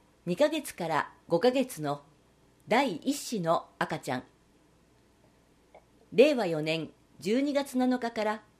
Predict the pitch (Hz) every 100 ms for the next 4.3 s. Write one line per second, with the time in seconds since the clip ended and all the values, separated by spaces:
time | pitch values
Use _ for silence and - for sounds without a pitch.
0 | _ _ _ _ 156 233 294 202 135 143
1 | 160 151 - _ _ - 180 233 262 269
2 | 277 262 254 254 220 160 110 - _ _
3 | _ 180 185 - _ _ _ - - 208
4 | 196 147 135